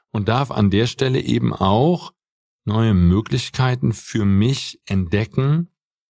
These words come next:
indem ich, ich sag das jetzt mal umgangssprachlich, fünfe gerade sein lasse. Indem ich den Anspruch an mich selbst reduziere.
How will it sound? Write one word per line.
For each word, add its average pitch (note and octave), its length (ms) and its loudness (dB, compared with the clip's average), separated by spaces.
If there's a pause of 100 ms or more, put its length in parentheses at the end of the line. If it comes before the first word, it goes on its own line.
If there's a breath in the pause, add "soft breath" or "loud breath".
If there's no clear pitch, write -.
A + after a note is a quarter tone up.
(220)
indem G#2+ 420 0
ich, C3 300 -4
ich - 260 -12
sag F2+ 200 -6
das G2+ 200 -4
jetzt G#2+ 180 -6
mal G#2+ 260 0
umgangssprachlich, G2 920 0 (360)
fünfe A2 480 -2
gerade F2 440 0
sein D2+ 320 -6
lasse. - 420 -12 (480)
Indem G#2+ 260 0
ich C3+ 100 -2
den A#2 140 0
Anspruch B2 420 -4
an G#2+ 160 2
mich F#2+ 180 0
selbst G#2+ 340 -4
reduziere. F2+ 760 -6